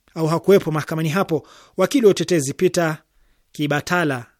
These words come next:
alipinga Lissu kusomewa mashtaka kwa njia ya video kwa madai kwamba sheria iko wazi, anatakiwa kupelekwa mahakamani. Haya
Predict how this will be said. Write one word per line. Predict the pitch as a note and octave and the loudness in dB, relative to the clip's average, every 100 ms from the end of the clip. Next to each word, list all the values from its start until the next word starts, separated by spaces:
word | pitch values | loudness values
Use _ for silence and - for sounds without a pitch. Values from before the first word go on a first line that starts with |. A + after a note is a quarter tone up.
| _ - | _ -10
alipinga | D3 D3+ F3 D#3 | -6 -4 -4 -2
Lissu | F#3+ G3+ G3 | -2 -2 -4
kusomewa | D#3 E3 D#3+ D#3+ D3+ B2+ | -4 -4 -2 -2 -4 -6
mashtaka | C#3+ F3+ - G#3 G3+ G3 F#3 - - - | -6 -4 -2 -2 -2 -2 -4 -12 -20 -10
kwa | D3+ | -6
njia | C#3+ C3 D#3+ D3+ C#3+ C#3 | -6 -2 0 0 -2 -8
ya | C#3+ C#3 C#3+ C#3 F#3 | -8 -6 -6 -8 -12
video | C3 C#3+ D3 F3+ D3+ - _ _ _ _ _ _ - | -6 -2 2 2 2 -2 _ _ _ _ _ _ -4
kwa | F#3 | 0
madai | F#3+ G3+ F#3+ | 4 6 4
kwamba | F#3 E3+ D#3+ | 2 0 -2
sheria | - D#3 D#3+ | -2 0 0
iko | D3+ - | -2 -4
wazi, | D#3 F#3+ F#3+ G3+ G3+ - | 0 0 0 -6 -10 -12
anatakiwa | C#3 C3+ D3 C3+ D3 | -8 -6 -6 -6 -6
kupelekwa | C#3+ C3+ C#3 C3+ C3 B2 - | -4 -4 -4 -4 -4 -6 -10
mahakamani. | C3 - - B2+ C#3 A#2+ A2 _ | -12 -12 -10 -8 -6 -6 -10 _
Haya | - G3+ F#3+ F3 | -2 2 4 2